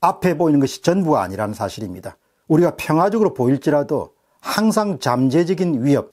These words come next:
잠재적인 적에 대해서 긴장하고 준비하고 대비해야 된다는 사실을 이야기해 줍니다.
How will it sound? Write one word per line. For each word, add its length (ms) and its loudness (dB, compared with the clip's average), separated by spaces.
잠재적인 640 2
적에 280 2
대해서 340 -2
긴장하고 880 -2
준비하고 840 0
대비해야 580 2
된다는 300 -4
사실을 540 -4
이야기해 320 -6
줍니다. 420 -18